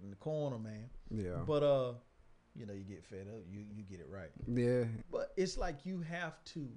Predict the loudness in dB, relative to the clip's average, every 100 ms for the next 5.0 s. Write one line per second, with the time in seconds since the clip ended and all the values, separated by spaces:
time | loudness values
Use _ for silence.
0 | -12 -14 -12 -8 -4 -2 -2 -4 -6 -8
1 | -8 -8 -8 -10 -6 -6 -6 -8 -10 -10
2 | -8 -4 -2 -2 -2 -4 -6 -6 -4 -4
3 | -2 -2 -4 -6 -16 _ -10 -4 -2 -2
4 | -2 0 0 -2 -4 -4 -4 -4 -4 -6